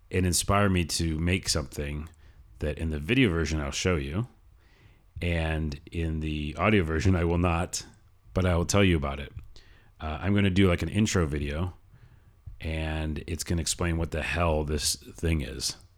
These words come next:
that you're listening to or watching. It, like, explains a lot of things in me, uh, and it's a, like, a little video thing. And I was inspired by this guy, Drew Michael. And it was directed by, guess what? Jared Carmichael.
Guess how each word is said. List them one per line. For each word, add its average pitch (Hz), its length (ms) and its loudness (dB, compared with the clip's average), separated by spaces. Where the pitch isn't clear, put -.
that - 160 -4
you're 78 80 0
listening 73 320 -2
to 65 300 -8
or 90 160 2
watching. - 440 -4
It, 92 200 -4
like, 101 300 0
explains 117 480 4
a 107 60 4
lot 104 180 6
of 87 100 2
things 104 320 4
in 85 160 4
me, 87 420 2
uh, 82 300 0
and 82 160 0
it's - 160 0
a, 82 60 0
like, 85 220 0
a 85 60 0
little 82 220 2
video 82 320 -2
thing. - 240 -14
And 87 140 -2
I - 20 0
was 78 100 -2
inspired 80 640 0
by 71 140 -6
this 82 180 -4
guy, 67 300 -12
Drew 80 160 -4
Michael. 69 400 -6
And 95 100 4
it 95 40 6
was 87 100 4
directed 101 440 4
by, 78 140 0
guess 82 240 0
what? 90 260 0
Jared 76 320 0
Carmichael. 62 560 -6